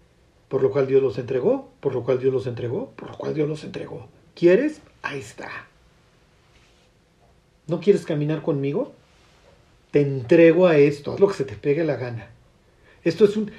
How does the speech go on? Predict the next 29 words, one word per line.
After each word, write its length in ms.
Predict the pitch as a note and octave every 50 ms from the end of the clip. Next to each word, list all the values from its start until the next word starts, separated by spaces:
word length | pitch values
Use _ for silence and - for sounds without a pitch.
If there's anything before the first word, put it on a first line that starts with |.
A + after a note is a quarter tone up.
| - -
se 180 | - - F3+ E3
lo 140 | D#3+ D#3+ -
concedí. 840 | - D#3+ D3+ D3 - D3+ C#3 C3 D3+ F#3+ A3+ A#3 G#3 - - - _ _ _ _
Ahí 120 | - D3+ F3
está, 280 | F3+ - - F3+ F3+
se 180 | G3 F#3+ D#3 B2+
lo 100 | B2 B2
asigné, 580 | A#2+ A#2 - D3+ C3+ - D3 C#3+ D3+ F3+ G#3 G3+
si 180 | - F#3 D3+
así 220 | - - - F3+ F3
lo 120 | F3 E3+
quieren 280 | - E3 E3 E3 D3+ C#3+
ver, 180 | D#3+ E3 - -
ahí 80 | - E3
está 300 | D#3+ - - F3+ F3+ -
para 140 | G3 E3+
estos 220 | D#3+ - - F#3 -
pueblos 440 | - - D#3+ D#3+ E3 F#3+ E3+ - -
que 100 | - C3+
no 100 | D3 D#3+
me 140 | F3 D#3+
quisieron, 460 | E3 D3+ C3 A2+ C3+ C#3+ D#3+ G3 G3+ G3 - - _
pues 200 | - C#3 - -
órale. 380 | D#3 E3+ B3 B3+ G3 G#3+ A#2 A#2 - - _ _ _ _ _ _ _ _ _ _ _ _ _ _ _ _ _ _ _ _ _ _ _ _ _ _ _ _ _
Pero 180 | - E3+ E3+ D#3+
a 40 |
vosotros, 540 | D3 E3 D#3 - G#3 A3 G#3 G#3 B3+ C4 A#3
dice 240 | G3 G3+ - G3 E3+
Dios, 420 | D3 C#3+ E3 C4 - - - _